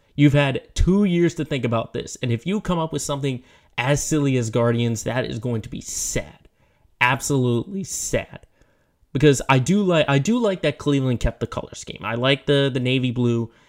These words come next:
and the red. I like that sort of combination. I just don't like that they kept, like, the same font and just changed it from Guardians to in-, from Indians.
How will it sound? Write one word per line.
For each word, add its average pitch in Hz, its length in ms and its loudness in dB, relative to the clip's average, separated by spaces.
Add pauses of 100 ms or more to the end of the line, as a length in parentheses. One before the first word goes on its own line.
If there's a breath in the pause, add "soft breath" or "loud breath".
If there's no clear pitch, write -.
(340 soft breath)
and 113 200 0
the 107 60 -2
red. - 380 -10
I 113 120 -2
like 117 280 -4
that 117 180 -2
sort 110 220 -6
of 107 60 -10
combination. - 640 -10 (600)
I 165 140 -2
just 220 220 -4
don't 175 320 -4
like 135 640 -2
that 117 380 -6 (580 soft breath)
they 127 400 2 (140)
kept, 147 300 2
like, 135 200 0
the 127 60 -6
same 127 320 -2
font 131 500 -2
and 117 120 -4
just 117 280 -2
changed 127 360 -2
it 117 60 -2
from 123 280 -6
Guardians 113 680 -4
to - 160 -8
in-, 113 240 -12 (240)
from 113 280 -8
Indians. - 600 -8